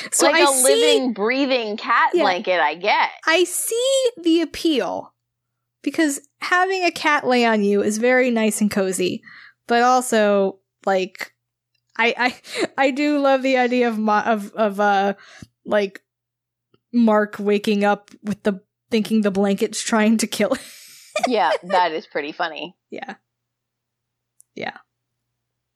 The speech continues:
Speaker 2: Yeah, so, um, non-sentient purring cat blankets.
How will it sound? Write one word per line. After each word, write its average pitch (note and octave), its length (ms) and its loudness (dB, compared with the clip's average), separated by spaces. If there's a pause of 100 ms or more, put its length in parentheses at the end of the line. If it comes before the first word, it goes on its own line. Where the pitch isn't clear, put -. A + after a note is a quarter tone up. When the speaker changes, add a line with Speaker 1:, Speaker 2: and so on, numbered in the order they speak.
(140)
Speaker 2:
Yeah, E3 240 -6
so, F#3 480 0
um, D#3+ 360 0
non-sentient F3+ 1120 -4
purring D#3+ 400 -2
cat - 380 -2
blankets. C3+ 720 -10